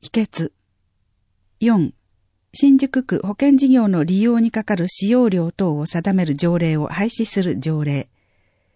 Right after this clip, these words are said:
区民の健診受診の促進を図るため、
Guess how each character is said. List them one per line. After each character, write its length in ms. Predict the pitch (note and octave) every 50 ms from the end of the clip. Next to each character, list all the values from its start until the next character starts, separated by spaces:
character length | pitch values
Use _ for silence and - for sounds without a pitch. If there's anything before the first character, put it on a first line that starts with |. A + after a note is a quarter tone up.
| _ _ _ _ _
区 100 | - C#4
民 180 | C4+ C4 A3+ F#3+
の 120 | F3+ F#3+
健 260 | - - A3+ A#3+ C4
診 240 | C4 - - B3 A#3+
受 120 | G#3+ A3+ A3+
診 220 | - A#3+ A3+ A3
の 80 | G#3 G3+
促 200 | - F#3+ - -
進 240 | - G3+ G3 F#3+
を 60 | F#3+ F3+
図 140 | - F3+
る 80 | D#3+ D3
た 100 | - C3+
め、 160 | B2+ C#3 C#3+